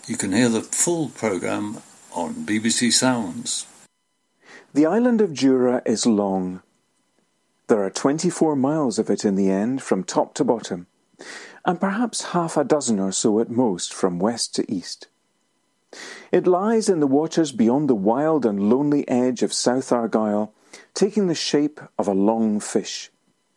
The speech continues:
Speaker 2: Its name is supposed to have a Norse derivation and mean the island of deer, but I've long had my own theory. Jura is perhaps best known for the three bare granite heads of mountain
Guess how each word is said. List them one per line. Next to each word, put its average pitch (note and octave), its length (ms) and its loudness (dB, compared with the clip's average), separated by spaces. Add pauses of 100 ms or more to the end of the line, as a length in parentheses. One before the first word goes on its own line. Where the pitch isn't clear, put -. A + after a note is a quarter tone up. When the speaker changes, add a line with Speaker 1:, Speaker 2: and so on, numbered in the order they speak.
(720)
Speaker 2:
Its F3+ 220 0
name G#3 300 2
is E3 100 0
supposed D#3 460 0
to C3 100 -8
have A#2 120 0
a A#2 60 4
Norse D#3 400 0
derivation F#2+ 760 0 (320)
and B2 180 2
mean D3+ 240 2
the D#3 180 2
island A2+ 400 2
of G#2+ 220 -2
deer, G#2+ 480 2 (800)
but E3+ 120 4
I've E3 120 2
long F#3+ 280 2
had F3 180 0
my E3+ 200 0
own C#3 300 2
theory. F#2 600 0 (1120)
Jura B2 600 2
is G2+ 140 -2
perhaps G#2 360 -2
best C#3 440 0
known G#2 360 0
for A#2+ 120 0
the G2+ 140 0
three E3 400 0
bare C#3+ 540 2
granite B2 500 0
heads B2+ 340 0
of G#2+ 140 0
mountain A2 520 0